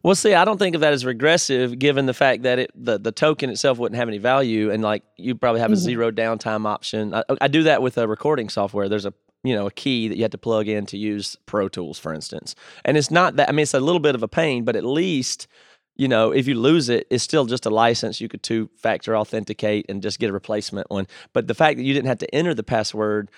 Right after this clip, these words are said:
Speaker 1: or it's already plugged in, or when you walk into a room, everything's unlocked for you, that's not regressive at all. That'd be amazing.
Speaker 2: Yeah, no,
Speaker 1: Like,
Speaker 2: that's true.
Speaker 1: that, that would be, that would be terrific. So even that would be a step forward. And it sounds like Microsoft is getting into that. So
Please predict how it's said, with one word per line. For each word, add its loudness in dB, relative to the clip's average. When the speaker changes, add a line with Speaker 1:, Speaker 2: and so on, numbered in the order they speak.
Speaker 1:
or 2
it's -6
already 2
plugged -2
in, 2
or -2
when -2
you -2
walk 2
into -6
a -8
room, -2
everything's -2
unlocked 0
for -6
you, -4
that's 0
not -4
regressive -6
at -2
all. 2
That'd -6
be -8
amazing. -8
Speaker 2:
Yeah, 2
no, -4
Speaker 1:
Like, 2
Speaker 2:
that's -6
true. -4
Speaker 1:
that, 2
that 2
would -2
be, -6
that -2
would -2
be -6
terrific. -4
So 0
even 0
that 0
would -8
be -8
a -2
step 0
forward. 2
And -4
it -2
sounds 2
like 0
Microsoft 0
is -6
getting -2
into -4
that. -2
So -2